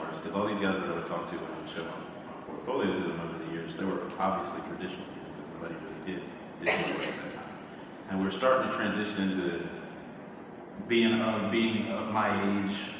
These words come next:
where, like, the internet was coming into existence and it seemed like, you know,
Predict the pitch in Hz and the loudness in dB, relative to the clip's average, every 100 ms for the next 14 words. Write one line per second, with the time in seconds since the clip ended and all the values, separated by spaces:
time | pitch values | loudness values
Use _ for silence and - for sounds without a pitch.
0 | 92 95 92 87 87 87 87 92 92 92 | -4 -2 0 -2 -4 -4 -6 -4 -4 -4
1 | 87 - 90 87 87 87 85 85 82 82 | -6 -6 -8 -8 -8 -8 -6 -6 -6 -6
2 | 87 95 95 98 92 92 - 82 82 82 | -4 -2 -2 -2 -4 -4 -6 -8 -8 -8
3 | 78 - 95 95 92 87 87 85 85 82 | -8 -4 2 2 2 0 -2 -2 -4 -4